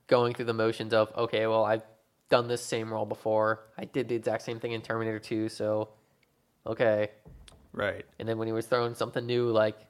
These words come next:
Speaker 1: "Okay, be an angry robot that has to, like, combat with his programming," he's like, "Roar!"
Speaker 2: And they,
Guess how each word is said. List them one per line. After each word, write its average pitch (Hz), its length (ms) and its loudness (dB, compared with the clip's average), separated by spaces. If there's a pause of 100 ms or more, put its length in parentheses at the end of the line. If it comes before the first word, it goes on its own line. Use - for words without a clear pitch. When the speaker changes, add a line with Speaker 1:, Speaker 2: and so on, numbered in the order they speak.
(180)
Speaker 1:
"Okay, 143 240 4
be 147 160 0
an 139 100 0
angry 156 320 0
robot 139 420 4
that 123 100 -2
has 135 220 -2
to, 131 60 -6
like, 123 220 2
combat 139 400 2
with 131 140 0
his 127 160 -2
programming," 117 560 0
he's 123 120 -10
like, 123 180 2
"Roar!" 196 920 0
Speaker 2:
And 143 140 -4
they, 151 300 0